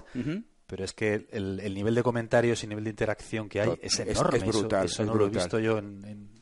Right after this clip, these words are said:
Speaker 2: en muchas
Speaker 1: Es
Speaker 2: cuentas.
Speaker 1: brutal, es brutal.
Speaker 2: Es
Speaker 1: Entonces,
Speaker 2: enorme.
Speaker 1: y, y claro, esa, esa es una de las partes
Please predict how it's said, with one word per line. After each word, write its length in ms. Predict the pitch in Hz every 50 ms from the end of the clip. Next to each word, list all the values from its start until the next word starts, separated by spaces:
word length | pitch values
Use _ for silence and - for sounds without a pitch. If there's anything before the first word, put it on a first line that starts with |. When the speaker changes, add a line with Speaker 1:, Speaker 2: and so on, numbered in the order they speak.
| - - - - - - - - - - - -
Speaker 2:
en 100 | - 101
muchas 200 | 104 104 - 98
Speaker 1:
Es 40 | -
Speaker 2:
cuentas. 320 | - 131 104 110 98 101 104
Speaker 1:
brutal, 300 | 104 90 101 92 92 95
es 100 | 98 101
brutal. 360 | 107 98 92 95 90 95 - -
Speaker 2:
Es 140 | - -
Speaker 1:
Entonces, 200 | 101 101 107 131 -
Speaker 2:
enorme. 60 | 92 -
Speaker 1:
y, 140 | 120 127 131
y 20 |
claro, 220 | - 143 147 143 139
esa, 180 | 127 - - 180 -
esa 160 | 143 - 190
es 80 | 160 -
una 160 | 185 170 160
de 60 | 156
las 180 | 147 135 127 -
partes 460 | - - 147 147 - 170 180 180 -